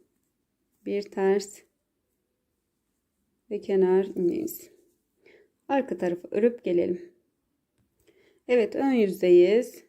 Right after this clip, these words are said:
Kenar ilmeğimizi ördük. Bir ters örüyorum. Buradaki son kesmemizi yapıyoruz.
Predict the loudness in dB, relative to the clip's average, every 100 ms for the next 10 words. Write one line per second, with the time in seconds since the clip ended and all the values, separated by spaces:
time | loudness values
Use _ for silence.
0 | _ _ _ _ -10 -2 2 4 2 2
1 | -2 -4 -8 -12 -8 -8 -6 -6 -6 -4
2 | -4 -2 -2 -2 -4 -10 -20 -20 _ -2
3 | 0 0 -2 -4 -2 -2 0 -2 2 2
4 | 2 -2 -2 -2 -6 -6 -8 -16